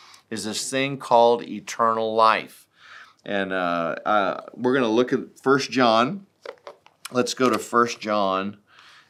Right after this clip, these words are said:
And that's in the New Testament. Highly encourage you. Get a Bible. I know our phones and our iPads are, you know, they work, but I just wanna encourage you, you know, have some paper, have something that you can underline, something that you can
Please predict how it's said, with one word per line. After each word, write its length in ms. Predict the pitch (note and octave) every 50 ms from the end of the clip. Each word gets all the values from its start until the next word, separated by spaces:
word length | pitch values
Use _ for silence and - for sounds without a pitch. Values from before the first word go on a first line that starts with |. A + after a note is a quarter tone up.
| - -
And 160 | E2+ F2+ F#2+
that's 220 | G2+ G#2 G#2+ -
in 120 | B2+ A2+ G#2
the 100 | G#2 G2+
New 160 | G#2 A2 A2
Testament. 600 | A2 - A#2 A2 G#2+ G#2+ - - A2 G#2 G2 -
Highly 480 | - - B2+ C3+ C#3 C#3+ D3 D3 C#3
encourage 480 | C3 B2 B2+ - C#3+ C3+ C3+ C3 B2+ B2
you. 80 | C3 B2
Get 180 | A#2 D3 F3
a 60 | E3+
Bible. 500 | B2 G#2+ B2 B2 B2+ C#3+ D3 D3 E3 D#3+
I 100 | C#3 A#2
know 200 | A2+ A#2 B2 A#2+
our 120 | A#2+ A#2 A2+
phones 480 | A2+ - - A#2+ A#2+ B2 B2 A#2+ G2+
and 100 | G#2+ G2
our 120 | F#2 F2+ B1+ D#2 G2 G#2+ A2
iPads 480 | - - B2 A2 A2 A2 G#2+ G2 F#2+
are, 300 | G2 F#2 F2+ F2+ F2+ - _ - - - - - - _
you 140 | - G#2+ A2
know, 180 | G#2+ G#2+ A2 G#2+
they 140 | F#2 A2 A2
work, 480 | G#2+ G2+ G#2+ A#2 A#2+ B2+ C3 B2+ - -
but 320 | G2 F2+ G#2+ G#2 G2 -
I 120 | - A#2+
just 240 | B2+ B2+ C#3 C3+ -
wanna 180 | C#3+ B2+ A#2 A2+
encourage 520 | G#2+ G2+ - - B2 A#2+ A#2 A2 G2+ -
you, 300 | G2+ G#2 G2+ G2 G2 G2 - - - - - - - _ _
you 120 | A#2 A2+
know, 200 | G#2 G2+ G2+ G2+
have 340 | G2+ A2 A#2 C3+ C#3+ D#3 D#3
some 200 | - - - C#3
paper, 360 | C3 D3 C#3 C3 B2+ A2 G#2
have 240 | G#2 A2 A#2+ C#3 C#3
something 360 | - - E3+ D3+ C#3+ D3+ C#3+ C3
that 100 | A2 F#2+
you 140 | A#2+ B2 B2+
can 140 | - A#2
underline, 640 | - - A2 A#2+ A#2+ B2 A#2+ A#2+ A#2 A#2 A#2+ A#2+ A#2 A#2
something 360 | - B2 A#2 A2+ A2+ A2 A2
that 140 | G#2 F#2+ E2
you 200 | G2+ G#2+ A#2 A#2
can 380 | A2+ - A#2+ G2+ G2 F#2+ F2+